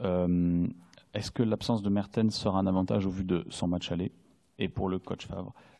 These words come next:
euh, qu'est-ce qui pourrait être changé justement par rapport au match aller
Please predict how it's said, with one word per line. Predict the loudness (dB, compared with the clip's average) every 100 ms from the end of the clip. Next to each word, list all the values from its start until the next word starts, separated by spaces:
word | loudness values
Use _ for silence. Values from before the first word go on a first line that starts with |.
| -8
euh, | -6 -6 -8 -12 -8
qu'est-ce | -6
qui | -4
pourrait | -2 0 0 0
être | -2 -2
changé | -4 -2 0 0 -2
justement | -4 -4 -2 0
par | 0 -2
rapport | 0 0 0 -2 -12 -8
au | -4
match | -2 -2 -2
aller | -2